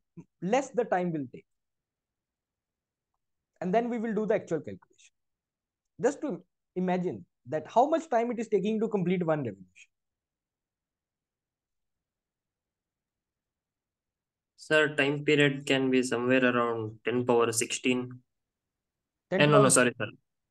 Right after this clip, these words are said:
Speaker 2: Uh, omega, omega can be ten to the power of sixteen.
Speaker 1: Okay,
Speaker 2: One sec-
Speaker 1: radians per second.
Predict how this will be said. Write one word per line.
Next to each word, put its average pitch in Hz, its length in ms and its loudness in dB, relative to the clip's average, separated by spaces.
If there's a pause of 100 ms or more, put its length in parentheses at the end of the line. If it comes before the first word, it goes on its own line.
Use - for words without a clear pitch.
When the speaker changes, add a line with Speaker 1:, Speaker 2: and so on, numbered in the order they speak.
(140)
Speaker 2:
Uh, 120 80 2
omega, 131 320 6
omega 123 380 6
can 110 240 -2
be 104 220 -2
ten 110 200 -4
to 110 80 -4
the 110 100 -4
power 107 200 0
of 104 100 -4
sixteen. 107 400 -6 (1040)
Speaker 1:
Okay, 139 280 -4
Speaker 2:
One 120 160 4
sec- 135 180 0
Speaker 1:
radians 160 360 -2
per 151 120 -2
second. 147 420 -6